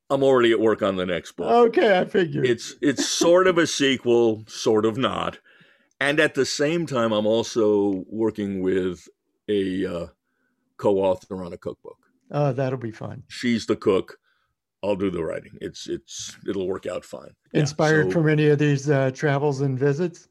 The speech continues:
Speaker 1: Yeah, absolutely.
Speaker 2: Uh, well, that's gonna be a lot of fun. And maybe you wanna do a podcast on this. Maybe we should talk about that.
Speaker 1: Back as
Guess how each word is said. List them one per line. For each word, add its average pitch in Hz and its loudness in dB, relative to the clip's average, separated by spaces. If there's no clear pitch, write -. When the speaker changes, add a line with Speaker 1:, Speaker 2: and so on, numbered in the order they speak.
Speaker 1:
Yeah, - -12
absolutely. - -10
Speaker 2:
Uh, 135 -4
well, 123 -10
that's 120 -8
gonna 127 -8
be 123 -6
a 117 -6
lot 113 -8
of 107 -14
fun. 104 -10
And 139 -4
maybe 143 0
you 151 4
wanna 143 0
do 143 2
a 139 2
podcast 143 -4
on 110 -6
this. 98 -10
Maybe 117 -6
we 123 -4
should 107 -10
talk 120 -8
about 110 -10
that. 104 -8
Speaker 1:
Back 131 0
as 120 0